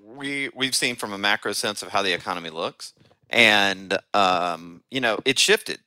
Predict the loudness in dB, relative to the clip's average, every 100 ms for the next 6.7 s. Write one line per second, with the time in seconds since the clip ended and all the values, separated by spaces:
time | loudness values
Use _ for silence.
0 | -2 0 2 2 4 4 2 -8 -16 -10
1 | -4 4 4 4 0 4 4 4 -2 0
2 | 4 6 6 2 0 0 0 0 0 0
3 | -4 -6 -8 -6 -6 -6 0 4 6 6
4 | 2 -4 -2 2 4 4 2 0 2 4
5 | 4 2 -8 -2 0 2 0 -4 -4 -4
6 | 0 4 4 2 -8 -12